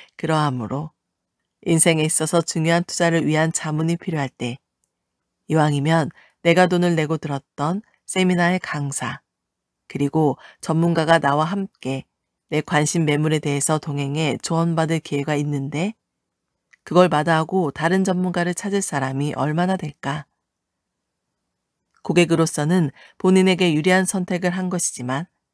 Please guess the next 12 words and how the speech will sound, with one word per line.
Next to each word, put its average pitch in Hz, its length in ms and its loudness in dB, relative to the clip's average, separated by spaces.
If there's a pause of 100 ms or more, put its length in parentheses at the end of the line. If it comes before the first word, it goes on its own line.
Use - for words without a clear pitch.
(580)
돈 165 220 2
삼만 185 380 2
원의 175 200 2
세미나 180 400 0
참가비가 180 760 -6 (500)
자연스럽게 151 760 0
나에게 139 420 -2
연락하도록 156 640 0
만든 143 420 0
장치가 151 480 -6
된 147 220 -4
것이고 147 560 -6